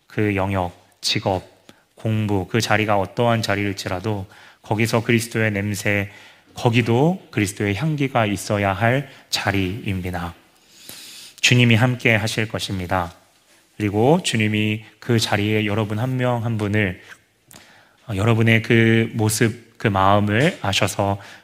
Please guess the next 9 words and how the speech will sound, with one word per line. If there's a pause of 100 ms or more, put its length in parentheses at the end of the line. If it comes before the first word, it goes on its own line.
(120)
그
자리를
지키게
하실
것입니다. (680)
흔들리지
않는
믿음을
주시며